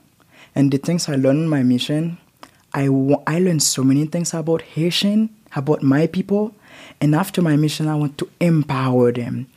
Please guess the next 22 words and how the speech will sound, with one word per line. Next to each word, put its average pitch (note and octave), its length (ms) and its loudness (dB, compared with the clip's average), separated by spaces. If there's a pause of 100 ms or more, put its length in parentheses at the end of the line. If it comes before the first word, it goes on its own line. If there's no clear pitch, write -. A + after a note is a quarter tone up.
(360)
And C#3+ 160 4
when C#3+ 100 2
I C#3 360 2
decided D#3 520 0
to D#3+ 80 -6
come F#3 200 0
here F3 240 2
to - 160 -6
United B2 340 -2
States, - 540 -6 (500)
I B2+ 580 0
want C3+ 300 0
to C#3+ 100 -6
come D3 420 0
to C#3 120 -4
study D3+ 320 2
in D3 120 0
college C#3 520 -2 (320)
'cause C#3+ 180 -4
I C#3+ 120 0
want D3 340 0 (120)
to C#3 340 -2